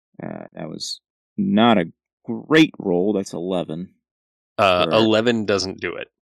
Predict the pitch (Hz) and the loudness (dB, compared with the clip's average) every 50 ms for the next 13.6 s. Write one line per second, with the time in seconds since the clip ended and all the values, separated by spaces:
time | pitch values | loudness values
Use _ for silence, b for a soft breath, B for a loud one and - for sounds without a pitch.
0 | _ _ - - 69 58 52 52 53 55 - - _ _ _ _ _ _ _ _ | _ _ -6 -4 -2 -2 -2 -4 -4 -6 -10 -14 _ _ _ _ _ _ _ _
1 | _ - 98 87 90 95 90 87 92 92 95 92 98 92 92 92 - - - 110 | _ -12 -12 -10 -8 -8 -8 -6 -4 -2 0 0 2 2 2 2 0 0 0 2
2 | 98 95 87 - - - 101 90 87 82 - - 87 82 85 82 - _ _ _ | 2 2 0 -2 -6 -8 -8 -8 -8 -12 -16 -16 -16 -14 -16 -16 -18 _ _ _
3 | _ _ _ _ _ _ - - 90 90 85 85 82 76 _ - - 104 90 82 | _ _ _ _ _ _ -6 -4 -2 -2 -2 -4 -8 -10 _ 0 0 0 0 0
4 | 82 80 82 80 82 85 82 85 85 90 85 85 - 98 101 104 98 92 - 101 | -6 -6 -8 -8 -8 -8 -10 -8 -6 -6 -6 -6 -6 -4 -4 0 0 0 2 2
5 | 92 90 90 90 90 85 - - _ _ _ - 120 117 - - - 113 95 101 | 2 2 2 0 -2 -6 -10 -20 _ _ _ 0 0 2 2 2 2 4 4 2
6 | 107 - - - - 107 92 87 - 95 92 - - 95 87 - - 98 98 107 | 2 -2 -4 -4 -2 0 -2 -2 -2 -6 -6 -2 0 0 0 0 0 0 0 0
7 | 107 104 - _ _ _ _ _ _ _ _ _ _ _ _ _ _ _ _ _ | 0 -4 -8 _ _ _ _ _ _ _ _ _ _ _ _ _ _ _ _ _
8 | - 123 123 123 120 120 117 117 113 110 113 104 - - 98 87 87 B B B | -8 -6 -6 -4 -4 -4 -2 -2 0 0 -2 -2 -2 -6 -8 -8 -8 B B B
9 | B B B B _ _ _ _ _ _ _ _ _ _ _ _ _ _ - - | B B B B _ _ _ _ _ _ _ _ _ _ _ _ _ _ -8 -6
10 | 95 - - _ - 117 117 135 156 143 - - 135 113 - - - 117 113 110 | -6 -6 -8 _ -2 2 4 4 4 4 4 4 4 4 2 2 2 2 4 4
11 | 107 107 104 104 - - 101 92 95 90 87 - 92 90 82 90 87 85 85 85 | 2 0 -4 -4 -4 -4 -4 -4 -4 -4 -6 -6 -10 -10 -10 -10 -12 -12 -12 -10
12 | 87 90 87 85 85 85 82 - 85 90 90 - - 90 - - 87 87 82 92 | -8 -8 -8 -8 -8 -10 -6 -6 -6 -4 -4 -4 -6 -6 -6 -6 -12 -10 -6 -4
13 | 87 85 80 - - 80 80 87 - - - - | -4 -4 -4 -4 -6 -8 -10 -10 -10 -8 -10 -10